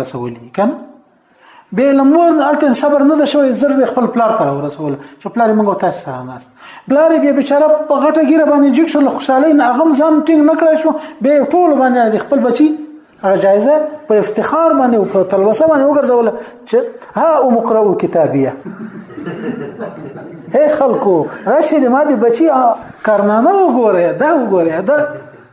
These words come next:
ګورئ دا څه شی و؟ هغه ماشوم ته د هغه تعلیمي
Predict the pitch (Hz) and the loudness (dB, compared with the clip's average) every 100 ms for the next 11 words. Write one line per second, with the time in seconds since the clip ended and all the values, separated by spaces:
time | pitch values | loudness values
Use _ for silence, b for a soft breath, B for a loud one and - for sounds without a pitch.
0 | _ _ _ _ b b b b b - | _ _ _ _ b b b b b -2
1 | 359 294 349 349 349 381 381 381 370 370 | 0 2 2 0 -2 -2 0 2 2 0
2 | - - - 180 208 220 233 226 370 381 | -10 -12 -4 0 2 2 0 0 0 0
3 | - 254 214 202 202 202 196 233 285 | -2 0 2 0 0 -2 0 0 0